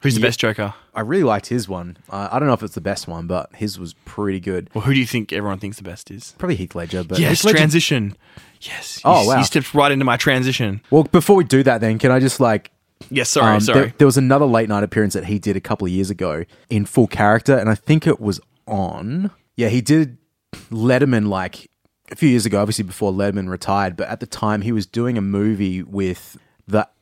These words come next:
Speaker 2: Affleck that isn't Ben. What's his name? Casey
Speaker 1: Casey,
Speaker 2: Affleck.
Speaker 1: yeah.
Speaker 2: And, uh, and he did the whole interview in character, and Casey Affleck was filming it, but nobody was clued into it, so the audience wasn't clued into it.
Speaker 1: Oh, like his character from that movie?
Speaker 2: Yeah.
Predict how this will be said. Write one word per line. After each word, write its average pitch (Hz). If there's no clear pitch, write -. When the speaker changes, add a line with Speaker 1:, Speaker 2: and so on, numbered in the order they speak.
Speaker 2:
Affleck 123
that 110
isn't 113
Ben. 123
What's 117
his 107
name? 113
Casey 110
Speaker 1:
Casey, 127
Speaker 2:
Affleck. 151
Speaker 1:
yeah. 117
Speaker 2:
And, 110
uh, 107
and 120
he 113
did 147
the 135
whole 117
interview 117
in 92
character, 101
and 90
Casey 92
Affleck 95
was -
filming 101
it, 131
but 101
nobody 139
was 120
clued 110
into 101
it, -
so 101
the 95
audience 110
wasn't 101
clued 98
into 95
it. 98
Speaker 1:
Oh, 143
like 123
his 127
character 120
from 123
that 107
movie? 104
Speaker 2:
Yeah. 110